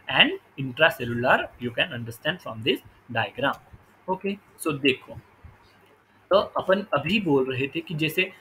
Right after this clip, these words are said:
जिस किसी को भी, अ, sexual stages, sexual stages उसमें नहीं है, उन सबको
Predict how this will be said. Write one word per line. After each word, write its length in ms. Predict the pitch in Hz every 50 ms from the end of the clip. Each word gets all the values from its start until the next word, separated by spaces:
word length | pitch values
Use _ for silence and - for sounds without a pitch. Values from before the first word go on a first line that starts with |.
| - _ -
जिस 180 | 147 175 208 202
किसी 240 | - 196 185 - 196
को 180 | 190 - 185
भी, 300 | 170 151 165 202 254 285 - _ _ _ - _ _ 139
अ, 340 | 139 139 135 135 135 147 165
sexual 600 | - - 170 - - - 196 196 196 202 220 - -
stages, 480 | - - 160 143 139 165 175 - - - - - - 143
sexual 440 | - - 151 147 - - 185 185 190
stages 360 | 190 - 147 127 143 151 -
उसमें 240 | 147 - - 170 165
नहीं 300 | 151 135 135 147 190 202 -
है, 160 | 143 143 202 - - - - - -
उन 100 | 170 196
सबको 540 | 190 - 151 - - - - 170 233 -